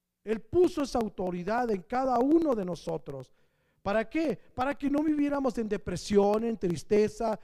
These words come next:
en enfermedad. Él puso y Él dice, "Entiende, entiende cómo está estructurado aquí, cómo este hombre, este centurión, entendió la estructura de mi reino",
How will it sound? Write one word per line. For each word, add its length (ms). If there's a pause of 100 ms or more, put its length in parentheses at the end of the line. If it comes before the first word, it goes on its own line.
(160)
en 160
enfermedad. 880 (540)
Él 180
puso 340
y 100
Él 80
dice, 260
"Entiende, 800 (200)
entiende 440
cómo 220
está 140
estructurado 600
aquí, 460 (200)
cómo 220
este 200
hombre, 280
este 160
centurión, 580 (200)
entendió 580
la 80
estructura 800
de 120
mi 120
reino", 580